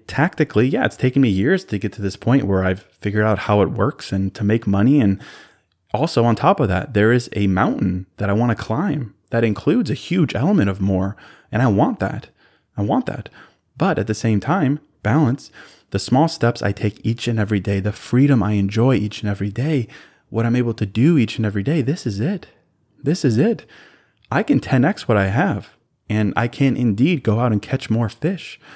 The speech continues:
Yes, but that can coexist with the ten fish I catch each and every day today that I'm happy with.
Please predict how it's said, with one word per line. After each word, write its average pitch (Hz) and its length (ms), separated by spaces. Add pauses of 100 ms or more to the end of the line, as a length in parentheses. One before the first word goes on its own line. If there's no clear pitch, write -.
(300)
Yes, 175 420 (480)
but 107 220
that 135 340
can 110 160
coexist 117 800
with 101 340
the 104 200
ten 135 320
fish 117 320
I 98 120
catch - 320
each 117 200
and 110 100
every 101 200
day 104 460
today 104 480 (500)
that 101 100
I'm 95 120
happy 98 340
with. - 340